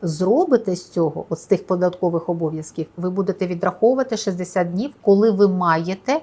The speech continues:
подати заяву. Якщо у вас не, не було можливості і немає зараз можливості, ну, доречно, ви можете цю заяву і не подавати за умови того, що у вас немає технічної можливості подати цю заяву. Тобто не всі підприємства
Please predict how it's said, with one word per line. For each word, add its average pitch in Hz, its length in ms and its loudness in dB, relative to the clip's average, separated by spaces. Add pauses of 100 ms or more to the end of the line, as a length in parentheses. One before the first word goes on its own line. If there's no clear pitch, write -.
(120)
подати 190 560 0
заяву. 202 560 0 (1000)
Якщо 226 480 2
у 226 200 2
вас 190 440 2 (120)
не, 175 300 -2
не 214 160 4
було 208 320 2
можливості 160 800 -4 (180)
і 214 100 0
немає 170 500 2
зараз 208 400 -2
можливості, 302 680 -6 (340)
ну, 302 140 -4 (100)
доречно, 220 500 0
ви 202 100 0
можете 226 420 -4
цю 196 240 -4
заяву 208 540 -2
і 190 100 -2
не 185 200 -4
подавати 190 600 0
за 180 120 -2
умови 185 420 -2
того, 226 320 0
що 202 220 -2
у 175 40 -2
вас 202 300 -4
немає 202 680 -2
технічної 165 600 -8
можливості 196 560 -6
подати 175 480 -4
цю 185 220 -10
заяву. 170 480 -6
Тобто 180 260 -8
не 196 100 -2
всі 311 200 -4
підприємства 214 760 -4